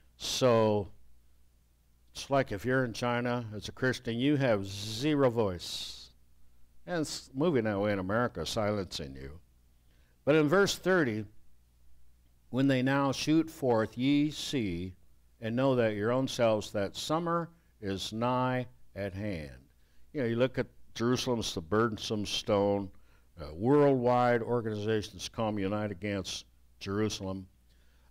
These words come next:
Uh, burdensome stone. How is Israel a burden? How is Jerusalem a burden? It's a burden to the U N, uh, you know, and all their votes. Their votes are against Israel,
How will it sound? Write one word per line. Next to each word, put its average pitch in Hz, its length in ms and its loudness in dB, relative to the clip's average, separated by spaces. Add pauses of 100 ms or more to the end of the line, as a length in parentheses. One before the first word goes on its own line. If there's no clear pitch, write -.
Uh, 98 160 -4
burdensome 147 680 2
stone. 131 340 0
How 151 240 0
is 131 140 2
Israel 139 420 2
a 117 40 2
burden? 123 300 -2
How 135 180 0
is 135 100 -2
Jerusalem 127 480 -2
a 123 80 -2
burden? 120 420 0 (220)
It's - 80 -6
a 143 40 0
burden 165 300 4
to - 100 -10
the 123 100 -2
U 127 220 2
N, 127 340 2 (540)
uh, 101 280 2 (400)
you 117 100 0
know, 123 60 2
and 117 100 0
all 131 200 6
their 113 180 4
votes. 139 680 0 (180)
Their 107 100 -4
votes 131 380 0
are 110 160 4
against 135 720 0
Israel, 139 480 2